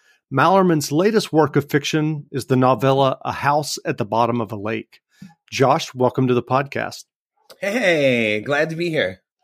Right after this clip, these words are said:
Speaker 1: Sure. If someone hasn't heard about your book, A House at the Bottom of a Lake, yet, how would you describe it?
Speaker 2: I, th-, I think that authors typically and wisely shy away from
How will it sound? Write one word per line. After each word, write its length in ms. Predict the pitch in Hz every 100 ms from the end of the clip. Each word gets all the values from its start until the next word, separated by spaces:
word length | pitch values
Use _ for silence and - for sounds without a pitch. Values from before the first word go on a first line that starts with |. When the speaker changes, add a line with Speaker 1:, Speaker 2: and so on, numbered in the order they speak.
| _ _ -
Speaker 1:
Sure. 360 | - 247 175 -
If 140 | 202
someone 320 | - 247 302
hasn't 320 | 262 247 214 143
heard 260 | - 208
about 380 | 180 185 170 -
your 80 | 156
book, 340 | 117 170 170
A 80 | 135
House 400 | - 147 156 -
at 120 | 180
the 60 | 143
Bottom 300 | 123 143 143
of 140 | 135
a 80 | 123
Lake, 400 | 113 127 175 -
yet, 260 | 120 110 -
how 220 | 117 175
would 160 | 208
you 80 | 220
describe 540 | 175 147 - 139 165 -
it? 100 | -
Speaker 2:
I, 80 | 185
th-, 120 | 196
I 120 | 180
think 180 | 190 233
that 220 | 220 180 -
authors 500 | 156 160 151 139 -
typically 520 | - 131 143 147 127
and 160 | 117
wisely 840 | 120 135 151 143 113 110 104 101 113
shy 300 | 107 151 123
away 420 | 127 120 123 127
from 520 | 123 - 110 104 104